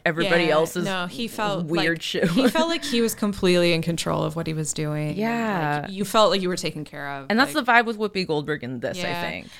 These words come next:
Speaker 2: And I was reading a little bit about how prior to this, I guess, uh, and I could be wrong, but, you know, her personal style, she hadn't really gotten away from, like, I think somebody said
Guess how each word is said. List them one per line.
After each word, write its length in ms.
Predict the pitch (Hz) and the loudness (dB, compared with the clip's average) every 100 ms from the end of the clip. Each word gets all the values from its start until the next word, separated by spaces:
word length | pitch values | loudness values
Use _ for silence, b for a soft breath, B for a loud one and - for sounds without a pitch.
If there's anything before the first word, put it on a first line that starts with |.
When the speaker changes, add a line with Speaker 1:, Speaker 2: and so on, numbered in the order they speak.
| B | B
Speaker 2:
And 380 | 285 294 277 269 - | 0 2 4 2 0
I 80 | 226 | 0
was 200 | 269 269 | 0 0
reading 240 | 254 240 | 0 2
a 60 | 220 | 2
little 240 | 202 196 | 2 0
bit 140 | 180 175 | 0 -2
about 340 | 170 165 160 | -2 -2 -2
how 460 | 175 165 160 156 160 b b b b | -4 -6 -4 -6 -10 b b b b
prior 240 | 262 427 480 | 0 0 2
to 100 | 262 | 2
this, 220 | 214 - | 0 0
I 100 | 196 | -2
guess, 400 | 202 202 196 - | -2 -2 -2 -4
uh, 320 | 196 190 175 165 | -4 -2 -2 -2
and 80 | 254 | -4
I 40 | |
could 80 | 320 | -2
be 80 | 240 | -4
wrong, 320 | 170 180 180 | -2 -2 -4
but, 240 | 170 156 - _ - | -4 -8 -10 _ -10
you 100 | 226 | -8
know, 100 | 175 | -6
her 160 | - 214 | -6 -6
personal 460 | - 330 - 208 180 | -2 -2 0 -2 -2
style, 680 | - 170 175 170 160 151 | -4 -4 -4 -2 -4 -4
she 220 | 156 - 196 | -4 -4 -4
hadn't 280 | 226 240 | -6 -8
really 600 | 180 190 202 196 180 175 175 B B | -8 -6 -4 -2 -4 -6 -10 B B
gotten 260 | - 185 196 | -2 -2 0
away 320 | 180 175 175 | -2 -2 -4
from, 580 | 180 185 170 160 160 180 - _ - - - | -4 -6 -6 -6 -8 -12 -16 _ -20 -18 -8
like, 140 | 190 | -4
I 20 | |
think 140 | 185 233 | -2 2
somebody 240 | 262 214 | 2 4
said 260 | 202 202 | 2 0